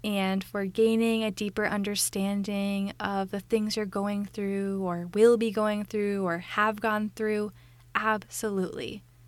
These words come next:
Will it help you plan out your year so you're focusing on the right things at the right times for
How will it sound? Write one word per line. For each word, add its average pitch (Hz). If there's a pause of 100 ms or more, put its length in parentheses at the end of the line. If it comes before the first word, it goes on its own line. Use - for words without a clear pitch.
(160)
Will 226
it 247
help 240
you 240
plan 214
out 220
your 202
year 226
so -
you're 196
focusing 208
on 202
the 190
right 202
things 214
at 180
the 196
right 202
times 202
for 185